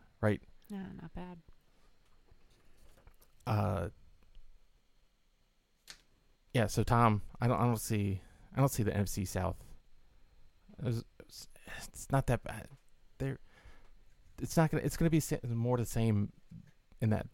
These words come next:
Speaker 1: the Saints were, like, three and thirteen, right? Atlanta,
Speaker 2: Mm-hmm.
Speaker 1: wa-, Atlanta and Tampa Bay were seven and nine or something like that, and then Carolina was, like, five and eleven.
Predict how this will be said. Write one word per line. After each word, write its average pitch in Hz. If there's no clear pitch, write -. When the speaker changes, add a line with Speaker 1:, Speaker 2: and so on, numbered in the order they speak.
Speaker 1:
the -
Saints 135
were, 107
like, 101
three 120
and 113
thirteen, 113
right? -
Atlanta, 117
Speaker 2:
Mm-hmm. -
Speaker 1:
wa-, 101
Atlanta 117
and 110
Tampa 117
Bay 104
were 95
seven 107
and 98
nine 101
or 101
something 101
like 98
that, 98
and 107
then 104
Carolina 101
was, 95
like, 92
five -
and 104
eleven. 110